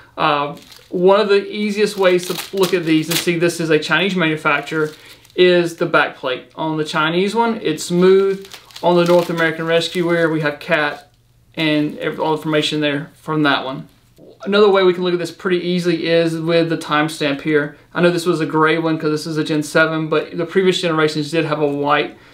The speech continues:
tab just like this one over here, but the time just doesn't look clear. It's a little bit farther off, so you can look at the timestamps, kind of a giveaway there. A lot of times in class we get, uh,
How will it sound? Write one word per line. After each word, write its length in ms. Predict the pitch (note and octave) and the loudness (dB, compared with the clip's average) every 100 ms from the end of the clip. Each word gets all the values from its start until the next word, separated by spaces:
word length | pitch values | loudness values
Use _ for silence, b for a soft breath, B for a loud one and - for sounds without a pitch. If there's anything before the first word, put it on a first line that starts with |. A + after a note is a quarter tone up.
| B | B
tab 380 | - E3+ D3 D3+ | -2 0 0 -2
just 200 | D#3+ D#3 | -4 -2
like 140 | C#3 | -2
this 180 | D3+ D3+ | 0 0
one 120 | D#3 | -2
over 80 | D3 | -2
here, 380 | D#3+ F3 G3 G3 B B | 2 2 2 -6 B B
but 60 | F3+ | 0
the 100 | E3+ | 0
time 340 | - F3 F#3 | 0 0 0
just 160 | E3 - | -2 0
doesn't 220 | E3 D3+ | 0 0
look 140 | D3 - | -6 0
clear. 360 | A3 A3+ G#3+ | 2 4 4
It's 120 | F3 | 2
a 20 | D#3+ | -4
little 100 | D3 | -8
bit 100 | - | -2
farther 300 | D#3+ D3+ C#3 | 0 0 0
off, 400 | D3+ D3 D3 - | 0 0 -4 -16
so 360 | - D#3+ D3+ D3+ - | -4 0 2 0 -10
you 120 | F#3+ F3 | -10 -4
can 100 | F3 | 0
look 100 | E3+ | 0
at 140 | D#3 | -2
the 60 | - | -2
timestamps, 580 | D3+ D3+ D#3+ D3 C#3 | -2 -2 -4 -4 -6
kind 180 | - D#3 | -8 -6
of 20 | |
a 60 | D3 | -4
giveaway 280 | D3 C#3+ C#3 | -4 -2 0
there. 300 | C#3+ D3+ - _ B B | -2 -4 -8 _ B B
A 60 | G3 | 2
lot 220 | G#3 A#3 | 2 2
of 40 | |
times 200 | B3 A3+ | 0 -2
in 80 | G#3 | -4
class 420 | - F#3 F3+ F3 | -2 0 0 -2
we 140 | F3+ E3 | -4 -2
get, 400 | F3 F3 F3 - _ - | 0 0 0 -10 _ -8
uh, 360 | D#3 D3+ D3 | -4 -4 -4